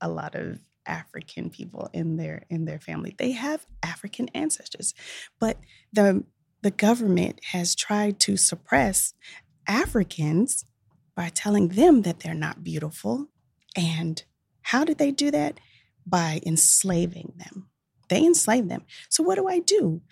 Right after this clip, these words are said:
I have to ignore the fact that you think I'm not beautiful and ignore all the things that you said. And I have to embrace that I am beautiful. I am a mixture of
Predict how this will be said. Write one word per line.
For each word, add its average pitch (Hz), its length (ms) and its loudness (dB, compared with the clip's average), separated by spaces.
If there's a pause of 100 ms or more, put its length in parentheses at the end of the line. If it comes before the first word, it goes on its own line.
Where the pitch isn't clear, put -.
(400)
I 349 100 4
have 302 340 -2
to 269 200 2
ignore 233 500 4
the 262 120 -2
fact - 300 -12
that - 260 -4
you 240 60 0
think - 380 -2
I'm 160 160 -2
not - 260 -8
beautiful 165 380 -2
and 190 120 6
ignore 196 640 4 (180)
all 196 180 0
the 208 140 2
things 185 300 2
that - 260 -2
you 285 100 6
said. - 380 0 (320)
And - 140 0
I 226 120 2
have 214 220 -2
to - 160 -4
embrace 185 800 2 (280)
that 185 120 -6
I 202 140 -2 (100)
am 220 280 2
beautiful. 170 640 -8 (600)
I 190 140 0
am 214 380 4
a 196 60 2
mixture 226 480 4
of 220 120 0